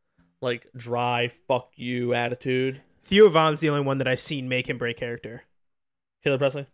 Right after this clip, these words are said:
Speaker 2: Yeah.
Speaker 1: Yeah. Um, the only person who, like, really came, like,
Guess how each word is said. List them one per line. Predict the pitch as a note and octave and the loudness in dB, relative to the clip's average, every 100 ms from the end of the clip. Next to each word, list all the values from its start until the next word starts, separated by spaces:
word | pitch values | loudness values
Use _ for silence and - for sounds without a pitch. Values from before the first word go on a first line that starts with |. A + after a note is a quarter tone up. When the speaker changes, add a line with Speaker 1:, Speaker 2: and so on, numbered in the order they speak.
| _ _ _ - | _ _ _ -8
Speaker 2:
Yeah. | C3 A2+ _ | -8 -10 _
Speaker 1:
Yeah. | - G#2+ B2+ _ _ _ _ _ - | -14 -14 -16 _ _ _ _ _ -10
Um, | C3+ C3 B2+ B2 A#2+ A#2 _ _ _ _ _ _ _ _ _ _ _ _ _ _ _ _ _ - | -6 -4 -4 -6 -10 -16 _ _ _ _ _ _ _ _ _ _ _ _ _ _ _ _ _ -10
the | D3+ | -4
only | E3+ F#3 | -4 -2
person | F3 E3 | -4 -4
who, | D#3 | -6
like, | C#3+ C3 | -6 -6
really | C3+ C#3+ | -8 -8
came, | B2 - C#3+ C#3 | -12 -14 -12 -10
like, | C3 B2 - | -10 -10 -12